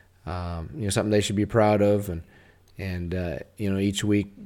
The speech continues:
doing that type of thing, and, and, uh, uh, you know, when you, I mean, imagine what, and this, this is no disrespect to any other sport or anything like that, but, but, uh,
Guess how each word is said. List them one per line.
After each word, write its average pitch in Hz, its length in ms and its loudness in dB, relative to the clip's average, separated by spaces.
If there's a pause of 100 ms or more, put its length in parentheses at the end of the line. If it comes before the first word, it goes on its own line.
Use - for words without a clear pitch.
(100)
doing 110 240 4
that 107 200 0
type 104 240 2
of 98 60 -8
thing, 101 360 0
and, 92 320 -6 (200)
and, 85 380 -6
uh, 87 160 -4 (1080)
uh, 92 340 -2
you 123 160 6
know, 113 100 6
when 113 200 4
you, 123 260 6 (580)
I 113 40 0
mean, 113 400 0
imagine 131 560 6
what, 120 440 4
and 120 240 4
this, 139 200 4 (420)
this 131 180 0
is 117 120 -2
no 123 120 4
disrespect 110 600 2
to 120 40 2
any 110 120 4
other 101 120 2
sport 139 320 6
or 120 60 6
anything 113 220 2
like 101 140 0
that, 131 360 6
but, 110 160 0 (520)
but, 117 340 4
uh, 113 180 8